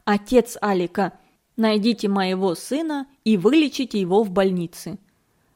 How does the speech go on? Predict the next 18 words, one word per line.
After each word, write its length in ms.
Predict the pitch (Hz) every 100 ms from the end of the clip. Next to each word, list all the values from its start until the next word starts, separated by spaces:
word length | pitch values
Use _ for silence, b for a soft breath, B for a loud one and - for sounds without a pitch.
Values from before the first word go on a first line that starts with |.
| -
Голоса 400 | 202 254 285 359
разбудили 520 | 381 285 254 254 311 330
няню, 500 | 294 233 202 202 - B
спросонок 640 | - - 240 233 285 269 254
она 280 | 247 254 247 B
испуганно 500 | 233 - 254 233 254
моргала. 720 | 254 277 247 226 190 185 175 b b b b b -
«Алик 340 | 240 240 233
не 140 | 247 254
может 380 | 262 269 208 -
сам 280 | 233 226
идти», 460 | 233 - 247 208 175 b b
сказала 520 | - 220 208 214 233
Оля. 400 | 240 202 190 180 B B -
«У 60 |
вас 320 | 220 254 254 254
есть 320 | 302 381 -
саночки? 580 | 254 214 190 - 208